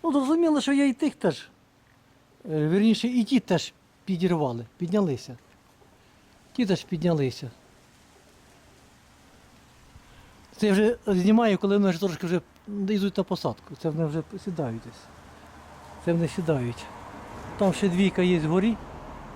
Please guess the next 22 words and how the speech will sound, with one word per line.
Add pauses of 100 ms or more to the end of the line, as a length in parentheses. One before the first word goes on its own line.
(200)
О,
да
не
двійка,
а
трійка,
наверное,
високо-високо,
ну. (920)
О,
ні,
там
п'ятірочка. (120)
Чуть-чуть
вони
пройшли
хату,
зараз (100)
покажу. (4000)
Вон,
бачите,
де?